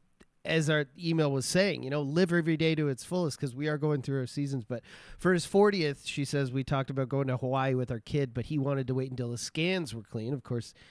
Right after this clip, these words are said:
you know, he passed away from cancer. Today would have been his forty-first. This is from December eleventh. "And I'm spreading his ashes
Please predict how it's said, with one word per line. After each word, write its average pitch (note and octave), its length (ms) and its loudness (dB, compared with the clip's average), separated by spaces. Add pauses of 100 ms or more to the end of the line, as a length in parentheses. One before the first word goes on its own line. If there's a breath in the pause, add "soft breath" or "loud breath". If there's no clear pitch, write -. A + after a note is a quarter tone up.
(140)
you - 60 -12
know, G#2+ 140 -4
he A#2+ 100 -4
passed G#2+ 300 -8
away A#2+ 160 -4
from A2 160 -10
cancer. G#2+ 400 -8 (280 loud breath)
Today F3 240 4
would F3+ 120 6
have E3 80 2
been F3+ 100 4
his D#3+ 140 2
forty-first. D#3+ 720 2
This D3+ 180 0
is C#3 80 -6
from C3 180 -8
December A#2+ 400 -6
eleventh. G#2+ 380 -6 (400 loud breath)
"And C#3+ 140 -2
I'm C#3+ 140 0
spreading E3+ 420 0
his D#3 260 2
ashes C#3 720 0